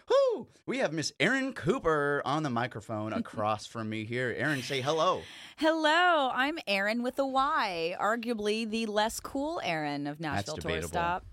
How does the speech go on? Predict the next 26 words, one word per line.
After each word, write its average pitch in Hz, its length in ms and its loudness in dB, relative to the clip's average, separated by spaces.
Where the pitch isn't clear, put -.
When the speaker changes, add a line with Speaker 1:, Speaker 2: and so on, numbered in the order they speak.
Speaker 2:
<laughs> 339 100 6
Speaker 1:
She - 280 -4
says 98 300 -2
as 104 180 0
she's 95 320 -8
wearing 92 380 -2
our, 85 600 -4
uh, 82 240 -2
Long 104 260 0
Live 98 220 -2
Live 92 260 0
Music 95 480 -4
t-shirt 92 520 -6
that 90 100 -12
she's 90 240 -10
cropped 90 400 -6
off. 82 380 -4
Speaker 2:
<laughs> - 140 -6
Speaker 1:
If 104 120 -8
I 101 100 4
cropped 95 360 -4
off 87 180 -4
my 87 160 -6
t-shirt, 85 540 -10
just - 240 -14
my 78 120 -10